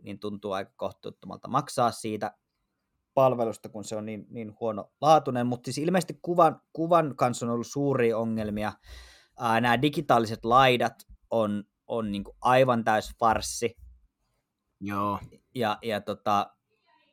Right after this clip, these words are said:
Speaker 1: kyllä siellä on niinku paljon, pa-, paljon ongelmia ja paljon juttuja, mit-, mitkä, mitkä niinku hiertää. Ja, ja tota, se on, se on iso juttu ja,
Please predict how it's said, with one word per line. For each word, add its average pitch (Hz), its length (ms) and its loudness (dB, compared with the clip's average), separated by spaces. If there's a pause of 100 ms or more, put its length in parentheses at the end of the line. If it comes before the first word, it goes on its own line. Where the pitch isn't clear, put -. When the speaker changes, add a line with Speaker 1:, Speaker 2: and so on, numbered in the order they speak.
(720)
Speaker 1:
kyllä 139 160 -4
siellä 135 280 2
on 131 80 0
niinku 123 180 -4
paljon, 127 520 4 (320)
pa-, 131 180 -2
paljon 135 380 4
ongelmia 110 580 -2
ja 107 100 -2
paljon 127 360 2
juttuja, 117 420 -4
mit-, 107 240 -10
mitkä, 113 320 -8 (600)
mitkä 147 240 0
niinku 220 180 0 (100)
hiertää. 117 600 4 (120)
Ja, 120 280 0
ja 117 180 -4
tota, 117 480 -2 (1700)
se - 280 4
on, 190 180 8
se 196 120 2
on 202 100 2
iso 226 200 2
juttu 160 360 0
ja, 113 220 2